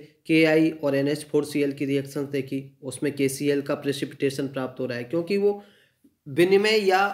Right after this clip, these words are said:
प्रेसिपिटेशन टाइप की रिएक्शंस हैं। और उसमें जो आपका सॉल्वेंट था वो द्रव अमोनिया है। जितने भी उदाहरण देखे अपन ने स्ट्रोंशियम नाइट्रेट और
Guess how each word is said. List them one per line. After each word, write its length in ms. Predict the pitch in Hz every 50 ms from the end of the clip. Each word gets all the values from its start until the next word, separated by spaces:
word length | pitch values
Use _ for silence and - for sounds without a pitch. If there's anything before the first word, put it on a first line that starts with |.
| - - -
प्रेसिपिटेशन 680 | 180 190 196 - 208 - - 175 175 156 - 170 160
टाइप 280 | 160 156 131 127 127 - -
की 60 | 175
रिएक्शंस 640 | 160 151 135 123 117 - - 135 117 110 104 -
हैं। 100 | 110 104 - - -
और 120 | 160 170 165 170 -
उसमें 260 | 185 185 - 214 202 196
जो 140 | 196 202 190
आपका 300 | 180 175 175 - 202 196
सॉल्वेंट 560 | 196 - 202 190 185 175 151 131 117 107 98
था 380 | - - 101 - - _ _ -
वो 200 | 135 143 160 175 165
द्रव 320 | 135 147 143 143 123 123
अमोनिया 420 | 113 110 110 110 107 107 107 104
है। 280 | 104 104 110 104 107 - _ _ _ _ _ -
जितने 280 | 180 180 180 214 220 233
भी 120 | 220 226
उदाहरण 420 | 220 208 180 175 165 160 175 170 165
देखे 320 | 160 156 147 156 165 160
अपन 400 | 156 156 - - 139 - 156 151
ने 140 | 151 151 147
स्ट्रोंशियम 480 | 147 - - 156 147 147 147 - 151 147
नाइट्रेट 500 | 139 139 135 131 135 - 151 151 143 143
और 400 | 139 135 120 - - - _